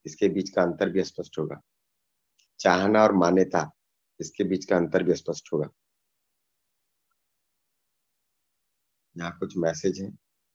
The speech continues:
दूसरे को आश्वस्त करना,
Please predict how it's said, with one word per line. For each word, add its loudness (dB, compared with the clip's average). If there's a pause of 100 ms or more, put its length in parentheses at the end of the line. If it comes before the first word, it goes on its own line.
(760)
दूसरे 0
को 0 (260)
आश्वस्त -2
करना, -4